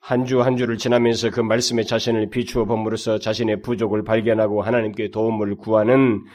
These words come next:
그 반복적인 작업, 비록 이것이 매주 매주 반복되지만 그 매주마다 신실하게 말씀에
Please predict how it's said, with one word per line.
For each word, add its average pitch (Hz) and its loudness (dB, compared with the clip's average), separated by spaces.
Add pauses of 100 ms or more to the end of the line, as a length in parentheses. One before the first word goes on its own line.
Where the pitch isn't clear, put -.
(200)
그 107 -2
반복적인 156 2
작업, 98 -8 (280)
비록 156 2 (260)
이것이 120 -6
매주 156 2
매주 156 2
반복되지만 107 -2
그 156 -4
매주마다 180 2
신실하게 165 2
말씀에 113 -2